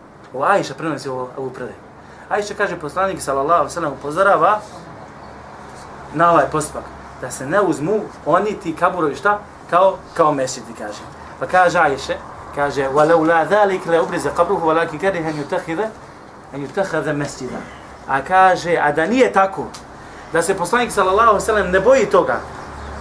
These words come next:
da će se njegov kabur uzeti kao mesdžid, mjesto za obožavanje, znači da je siguran da se neće uzeti kao mjesto za obožavanje, njegov kabur bi se, šta? Uzdigao.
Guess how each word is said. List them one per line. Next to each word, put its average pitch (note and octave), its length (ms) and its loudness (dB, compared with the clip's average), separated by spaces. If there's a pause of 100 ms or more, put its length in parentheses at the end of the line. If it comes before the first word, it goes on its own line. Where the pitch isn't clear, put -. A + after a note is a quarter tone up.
(280)
da E3 100 2
će E3+ 160 -2
se F#3 140 -2
njegov A#3 280 6
kabur A3+ 300 2
uzeti G3+ 260 -4
kao F3+ 120 2
mesdžid, E3+ 360 0
mjesto F#3 340 0
za D3 120 2
obožavanje, C#3+ 600 2
znači E3 180 0
da F#3 60 -2
je F#3 60 -2
siguran F#3+ 460 4 (460)
da D3 80 -2
se D#3+ 140 -4
neće G#3 380 4
uzeti D#3+ 320 -2
kao C#3+ 120 2
mjesto F3+ 300 -2
za C#3+ 100 -4
obožavanje, F#3+ 680 2 (420)
njegov F3+ 240 0
kabur D#3 300 0
bi A#2 60 -6
se, - 140 -10
šta? F#3+ 260 0 (1200)
Uzdigao. - 280 -16